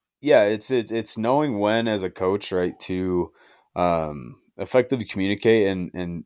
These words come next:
lay out your expectations or explain your process versus when to kind of disguise it in and, and, and layer that way. Like, I, I'm not a big fan of, like,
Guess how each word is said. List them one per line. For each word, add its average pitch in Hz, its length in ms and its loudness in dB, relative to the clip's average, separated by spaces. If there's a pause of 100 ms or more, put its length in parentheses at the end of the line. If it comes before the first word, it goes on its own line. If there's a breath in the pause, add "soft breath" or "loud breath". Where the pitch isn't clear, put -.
lay 95 320 -2
out 98 180 6
your 98 160 0
expectations 104 720 -2
or 85 120 -4
explain 92 340 -6
your 82 100 -6
process 151 600 2 (360 soft breath)
versus 117 320 0
when 127 200 0
to 147 80 2
kind 143 240 -2
of 101 100 -10
disguise 101 600 2
it 92 120 -2
in 95 300 0
and, 90 260 -6
and, 90 340 -8
and 92 140 -6
layer 87 480 -2 (140)
that 82 160 -4
way. 85 160 -4
Like, 85 200 -8 (360 loud breath)
I, 101 180 2
I'm 113 140 -2
not 117 180 4
a 127 60 0
big 120 180 -2
fan 110 320 0
of, 95 380 2
like, 85 200 -6